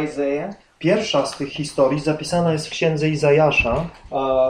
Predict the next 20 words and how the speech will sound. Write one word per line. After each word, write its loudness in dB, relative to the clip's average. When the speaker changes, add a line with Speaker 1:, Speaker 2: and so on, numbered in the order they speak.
Speaker 1:
chapter -2
six, -6
Speaker 2:
rozdział 4
szósty, 0
Speaker 1:
verses -2
one -4
through -6
eight. -10
Speaker 2:
wiersz 0
od 2
pierwszego 2
do 4
ósmego. -2
W -4
roku, 4
w -14
którym 2
umarł 4
król 2
Uzjasz 2